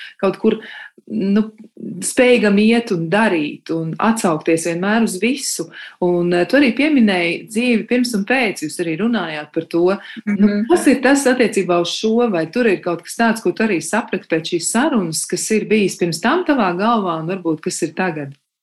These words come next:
Speaker 2: Nu, tā galvenā atziņa ir tāda, ka, um, visu dzīvē paspēt nevar.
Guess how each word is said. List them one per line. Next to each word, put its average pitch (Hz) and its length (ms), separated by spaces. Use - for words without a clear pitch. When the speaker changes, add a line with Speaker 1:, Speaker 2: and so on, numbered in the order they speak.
Speaker 2:
Nu, 240 180
tā 240 240
galvenā 247 680
atziņa 226 440
ir 208 60
tāda, 233 520
ka, 196 540
um, 185 400
visu 277 340
dzīvē 208 460
paspēt 202 480
nevar. 196 400